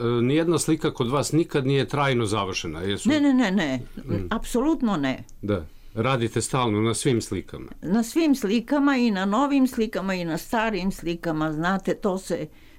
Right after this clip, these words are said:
Speaker 2: nekako preliva.
Speaker 1: E, ima dve stvari koje bih voleo da mi objasnite, pošto kataloga nema još,
Speaker 2: Jeste.
Speaker 1: pa to ne mogu u katalogu da pročitam. Natalija Cerović piše taj jedan tekst. Vi bi trebalo da napišete takođe tekst, veoma dobro znate da
Speaker 2: Mhm.
Speaker 1: pišete i da pišete o sopstvenom delu.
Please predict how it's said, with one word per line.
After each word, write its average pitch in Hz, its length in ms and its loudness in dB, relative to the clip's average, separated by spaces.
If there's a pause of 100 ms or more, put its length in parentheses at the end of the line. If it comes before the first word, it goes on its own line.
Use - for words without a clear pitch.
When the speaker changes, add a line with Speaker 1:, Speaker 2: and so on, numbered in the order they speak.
Speaker 2:
nekako 190 420 -2
preliva. 214 640 0 (560)
Speaker 1:
E, 117 100 0 (260)
ima 208 240 2
dve 175 260 2
stvari 156 420 2
koje 127 220 2
bih 110 260 -2
voleo 135 360 4
da 107 140 0
mi 107 140 2
objasnite, 117 460 0
pošto 107 300 -4
kataloga 120 600 0
nema 98 380 0
još, 98 520 0
Speaker 2:
Jeste. 160 280 0
Speaker 1:
pa 120 120 0
to 127 160 0
ne 123 120 2
mogu 120 220 2
u 107 100 2
katalogu 113 540 -2
da 85 140 -4
pročitam. 101 540 -2
Natalija 110 460 0
Cerović 92 560 -2
piše 87 400 -2
taj 85 200 -4
jedan 90 260 0
tekst. - 280 -4
Vi 120 220 -2
bi 104 140 -2
trebalo 104 420 -2
da 95 120 -2
napišete 98 540 -4
takođe 104 460 -2
tekst, - 340 -4
veoma 104 400 0
dobro 98 320 0
znate 101 440 -2
da 190 80 0
Speaker 2:
Mhm. 226 120 4
Speaker 1:
pišete 107 520 0
i 92 60 -4
da 98 120 -4
pišete 101 420 -2
o 90 80 0
sopstvenom 95 540 -4
delu. 92 300 -2